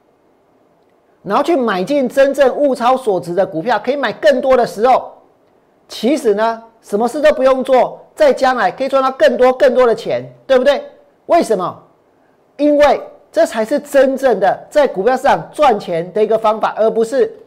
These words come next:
在这个地方去追，在这个地方去拼，在这个地方去赞美，在这个地方去欢呼，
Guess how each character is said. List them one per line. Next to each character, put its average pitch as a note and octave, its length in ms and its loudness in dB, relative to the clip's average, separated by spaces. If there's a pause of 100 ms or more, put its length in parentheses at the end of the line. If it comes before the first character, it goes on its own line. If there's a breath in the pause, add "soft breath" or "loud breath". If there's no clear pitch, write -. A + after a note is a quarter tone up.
(280 soft breath)
在 C#4+ 200 2
这 C4+ 160 -4
个 B3+ 100 0
地 B3 180 -4
方 G#3 300 0
去 B3 160 -4
追， A3+ 360 0 (540 soft breath)
在 C#4 160 2
这 C#4+ 120 -2
个 C4 80 2
地 B3 60 0
方 B3+ 140 2
去 C4 160 -2
拼， A#3+ 420 -4 (260 soft breath)
在 D4+ 160 4
这 D4+ 120 0
个 C#4 80 4
地 C4+ 160 -2
方 A#3+ 220 0
去 C#4 120 -4
赞 D#4 300 2
美， D3+ 340 -6 (1700)
在 D4+ 240 2
这 D#4 140 -4
个 C4 120 4
地 C4+ 200 -2
方 A#3 320 2
去 C#4 160 -2
欢 D4+ 420 2
呼， D4 420 2